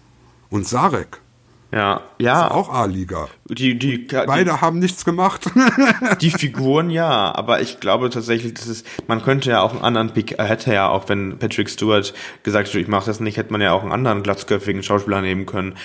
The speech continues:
Speaker 2: Aber das ist natürlich was ganz anderes, als wenn du den
Speaker 1: Natürlich.
Speaker 2: So, und ich glaube, das Spannende tatsächlich daran ist auch noch,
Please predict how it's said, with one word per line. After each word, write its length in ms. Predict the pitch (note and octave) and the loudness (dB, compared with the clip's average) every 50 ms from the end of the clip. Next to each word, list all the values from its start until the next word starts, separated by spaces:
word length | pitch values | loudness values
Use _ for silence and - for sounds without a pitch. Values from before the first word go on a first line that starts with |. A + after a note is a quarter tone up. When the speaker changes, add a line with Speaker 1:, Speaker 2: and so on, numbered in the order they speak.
| - - - | -16 -4 -2
Speaker 2:
Aber 200 | - G#2 G#2 G2+ | 2 2 4 2
das 160 | G2 G2+ G2+ | 2 2 0
ist 180 | - A2+ - - | -2 -2 -2 -2
natürlich 480 | A2+ G#2 - - A2+ A2 G#2 G2+ - | -2 -4 0 0 0 0 0 0 0
was 180 | G#2+ G#2 - - | -2 -4 -2 -2
ganz 240 | - G#2 G#2 G#2+ - | -2 -2 -2 -2 -2
anderes, 460 | - A2+ A#2 G2+ G2 F2+ G#2 G2+ - | -2 0 0 0 0 0 -2 -2 -2
als 180 | - G2+ G2+ - | -6 -8 -6 -4
wenn 120 | G2 G#2 | -4 -4
du 80 | G2+ F#2 | -2 -2
den 360 | G2 F#2+ G2 G2 - - - - | -2 -4 -4 -6 -8 -10 -10 -8
Speaker 1:
Natürlich. 640 | - - - - - F#2+ F#2+ F#2 E2 D#2+ - - - - | -8 -8 -8 -6 -6 -6 -4 -4 -4 -6 -8 -12 -6 0
Speaker 2:
So, 120 | - B2 | 2 4
und 160 | C3 D3 C#3 | 4 4 2
ich 100 | C3 - | 0 -2
glaube, 220 | - - D#3 E3 E3 | 0 2 0 2 2
das 140 | - C#3+ | 0 -2
Spannende 340 | - - - C3+ D3+ D#3+ D3+ | 0 0 0 0 0 0 0
tatsächlich 380 | C#3+ C#3+ C3+ - C#3 C3+ C3+ C3 | 0 -2 0 2 0 0 0 0
daran 320 | B2+ B2 A#2+ A#2 A#2+ A#2 | 0 0 0 2 0 0
ist 140 | A2+ A2+ - | 0 -2 -2
auch 200 | D2+ G#2+ A2 G#2+ | -4 -4 -4 -4
noch, 240 | G#2+ G#2+ A2+ A2+ | -4 -4 -6 -6